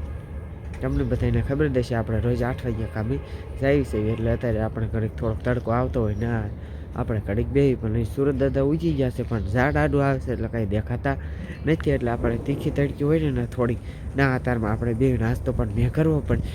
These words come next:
એટલો આવ્યો છે, જાણે વરસાદ આવ્યો હોય એટલો આજ તો મેં કરવો પણ બહુ આવ્યો છે. જો આજ તો કેટલો બધો મેં કરવો આવ્યો છે, જાણે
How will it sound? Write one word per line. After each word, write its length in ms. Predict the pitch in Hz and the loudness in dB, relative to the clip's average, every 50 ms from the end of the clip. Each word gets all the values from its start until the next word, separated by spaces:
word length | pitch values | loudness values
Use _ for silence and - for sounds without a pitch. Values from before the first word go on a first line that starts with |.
| - - | -4 -4
એટલો 240 | - - 123 123 120 | -2 0 2 4 4
આવ્યો 240 | 123 131 131 123 123 | 6 4 4 2 2
છે, 140 | 110 104 101 | 0 0 0
જાણે 240 | 110 110 107 107 101 98 104 | 2 2 2 0 0 0 0
વરસાદ 400 | 131 123 - - 151 135 131 123 | 0 0 2 2 2 4 4 4
આવ્યો 160 | 123 123 113 107 | 4 4 4 4
હોય 180 | 107 107 123 131 | 4 4 2 2
એટલો 200 | - 147 135 123 | 4 4 4 4
આજ 100 | 117 117 - - | 4 2 -2 -4
તો 100 | 117 92 101 | -6 -4 -2
મેં 180 | 107 120 - - | -2 -2 0 2
કરવો 180 | 151 139 143 131 - - | 2 2 2 2 0 0
પણ 160 | 127 123 113 - - - - - - - | 0 0 -2 -2 -6 -10 -10 -10 -8 -2
બહુ 160 | - 117 127 131 131 131 - - - - - 113 131 | 2 4 4 4 4 2 -2 -4 -4 -2 2 4 6
આવ્યો 180 | 143 143 127 117 - | 8 6 6 4 2
છે. 140 | - 104 71 - - - - - - - - - - - - - | -4 -6 -6 -6 -6 -4 -2 -2 -2 -2 -2 -2 -2 -2 0 2
જો 120 | 135 131 123 | 2 4 4
આજ 180 | 123 123 - - | 4 2 2 0
તો 80 | 127 120 147 | 0 2 2
કેટલો 240 | 156 - 165 165 143 | 2 4 6 6 6
બધો 280 | 135 143 - 147 131 117 123 | 6 6 6 6 6 6 6
મેં 100 | 127 123 113 131 | 6 4 4 4
કરવો 160 | 123 117 113 113 110 | 4 6 6 6 6
આવ્યો 240 | 110 110 110 107 - | 6 6 4 2 2
છે, 120 | - 107 107 - - - - - - - | -2 -4 -4 -6 -10 -14 -12 -10 -6 -2
જાણે 220 | 120 127 123 120 | 0 2 4 4